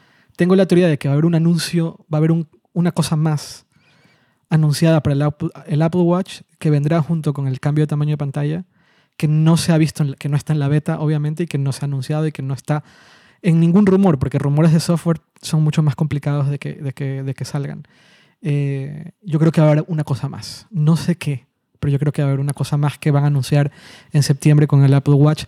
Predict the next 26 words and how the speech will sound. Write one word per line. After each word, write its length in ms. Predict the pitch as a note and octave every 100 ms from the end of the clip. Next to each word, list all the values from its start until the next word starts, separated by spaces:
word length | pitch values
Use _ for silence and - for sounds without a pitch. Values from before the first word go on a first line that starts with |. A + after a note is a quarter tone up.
| _
junto 720 | - F3+ F3 F3 - F3+ G3 _ _ _ _ _ _ -
al 440 | D#3 D#3 D3+ D#3 _
cambio 480 | - C#3+ C#3+ C#3 D3
del 680 | C#3+ C#3 C3 C3+ C#3+ C#3 C#3
tamaño 720 | - C3 C3+ C3+ C#3 C#3 C#3
de 100 | C3+
la 140 | C3+ C3+
pantalla. 760 | - - - - - - A#2+ _ _ - - _ _ _ -
Para 160 | D3+ D3+
mí, 240 | G#3 A#3 _ _ _ _ _ _ -
eso, 380 | A#3 - - D4+
y, 180 | F3+ D#3+
y, 240 | E3 F3 -
y 140 | F3+
espero 320 | D3 - D#3+ E3+
que 60 |
también 240 | D#3+ D#3 D#3+
anuncien 360 | D#3+ D3+ D#3+
nuevos, 340 | D3+ D3+ D3 -
nuevas 280 | D3+ D#3
versiones 320 | D3+ C#3+ D#3 D3+
de 80 |
los 120 | C3+ B2+
AirPods, 480 | D3+ E3 E3 - _ _ _ _ _ _ _ _
para 160 | - E3
mí 240 | F#3 G3+